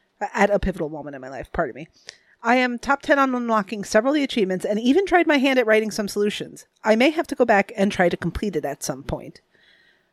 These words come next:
Wakapale echoes Freaky's sentiment,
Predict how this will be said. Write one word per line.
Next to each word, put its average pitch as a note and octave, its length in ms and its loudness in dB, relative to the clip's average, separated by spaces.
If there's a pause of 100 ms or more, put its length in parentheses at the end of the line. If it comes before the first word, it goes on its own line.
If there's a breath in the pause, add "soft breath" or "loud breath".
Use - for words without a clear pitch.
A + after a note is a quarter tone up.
Wakapale C#4+ 640 4
echoes G3 760 0 (240)
Freaky's G3 400 -2
sentiment, F3 520 -2